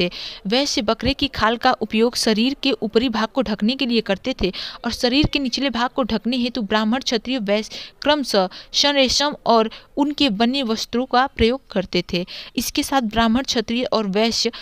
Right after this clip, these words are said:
क्रमशः मूंज, तात और सन से बनी मेखला की भी धारण करते थे। इस प्रकार का वैदिक कालीन शिक्षा में, वैदिक शिक्षा में इस प्रकार का वेशभूषा हुआ करता था। अब देखते हैं छठा पॉइंट है हमारा पिता पुत्र तुल्य गुरु शिष्य संबंध।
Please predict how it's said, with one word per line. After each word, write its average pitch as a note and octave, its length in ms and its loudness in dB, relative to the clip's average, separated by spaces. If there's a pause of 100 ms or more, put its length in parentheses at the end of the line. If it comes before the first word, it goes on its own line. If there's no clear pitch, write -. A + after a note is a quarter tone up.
(160)
क्रमशः C4 380 0
मूंज, A#3+ 500 0
तात C4 400 4
और G3 160 2 (200)
सन C#4+ 240 0
से C4+ 160 2
बनी A#3 280 2
मेखला A#3 440 4
की B3+ 180 -4
भी G#3 360 0
धारण G#3+ 360 0 (120)
करते F3 300 -2 (100)
थे। F3+ 100 -4 (300)
इस B3+ 120 -2
प्रकार B3+ 320 0
का C#4+ 160 2
वैदिक A3 360 0
कालीन A#3 460 -2
शिक्षा A#3 340 -4
में, A#3 180 -2
वैदिक G3+ 180 0 (340)
शिक्षा B3 320 -2
में B3 200 0 (260)
इस A#3 100 -4
प्रकार B3 300 -2
का C#4 100 -2
वेशभूषा G3+ 540 0
हुआ F3+ 220 2
करता A#3 340 -2
था। F3+ 240 0 (640)
अब B3+ 80 2
देखते A#3+ 320 2
हैं C#4 80 0
छठा B3 240 2
पॉइंट A#3+ 360 -2
है C4+ 80 0
हमारा F#3+ 360 0 (440)
पिता C#4+ 240 2
पुत्र B3+ 400 -4
तुल्य G3+ 360 0
गुरु B3+ 280 -2
शिष्य A3 360 -2
संबंध। F3+ 560 -4